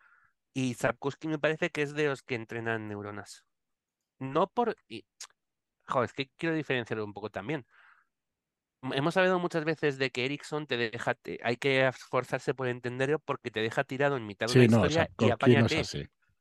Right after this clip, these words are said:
Speaker 1: No, no, no, no,
Speaker 2: No, no
Speaker 1: no.
Speaker 2: es así,
Speaker 1: Es
Speaker 2: no
Speaker 1: la
Speaker 2: es así.
Speaker 1: literatura, es la forma
Speaker 2: Ujú.
Speaker 1: de escribir que tiene. No es,
Speaker 2: Mm.
Speaker 1: no es lo que te está contando, es cómo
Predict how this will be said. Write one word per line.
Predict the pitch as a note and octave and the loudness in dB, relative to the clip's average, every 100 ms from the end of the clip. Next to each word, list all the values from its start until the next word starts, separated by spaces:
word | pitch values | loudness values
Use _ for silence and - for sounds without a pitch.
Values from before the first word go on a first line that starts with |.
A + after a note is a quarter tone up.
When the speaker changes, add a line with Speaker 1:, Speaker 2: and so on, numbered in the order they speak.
| _ | _
Speaker 1:
No, | C3 C#3+ F3 | -8 -2 0
no, | E3+ | -2
no, | D3+ C#3 | -4 -4
no, | F3+ | -2
Speaker 2:
No, | D#3+ | -2
no | B2 | -4
Speaker 1:
no. | |
Speaker 2:
es | - | -4
así, | - G3+ | -2 -2
Speaker 1:
Es | |
Speaker 2:
no | G#3+ | 2
Speaker 1:
la | F#3 | 0
Speaker 2:
es | |
así. | C#3+ C3 | 2 2
Speaker 1:
literatura, | A#2+ B2 A#2 | 0 -2 -2
es | C3 F3 | -2 -2
la | F3 | -4
forma | - F3+ G3 D#3+ A#2 | -4 -2 -2 0 -2
Speaker 2:
Ujú. | |
Speaker 1:
de | A2+ | -2
escribir | - A#2 A2 A2 | -6 -8 -6 -6
que | - | -6
tiene. | A2 G#2+ G#2 G2+ _ _ _ _ _ | -6 -6 -8 -10 _ _ _ _ _
No | G#2+ B2 D#3 | -10 -2 0
es, | E3+ - _ - | 0 -4 _ -14
Speaker 2:
Mm. | D#2+ - | -14 -14
Speaker 1:
no | A#2+ C3 | -6 -4
es | D3+ | -2
lo | F#3 | -2
que | F3+ | -2
te | D#3 | -4
está | C#3+ D3+ C3+ | -4 -2 -4
contando, | A#2+ A2+ G#2+ G2+ G2+ | -6 -4 -4 -4 -4
es | C3 - | -6 -6
cómo | - F3 E3+ G2 - | -4 -2 -2 -8 -12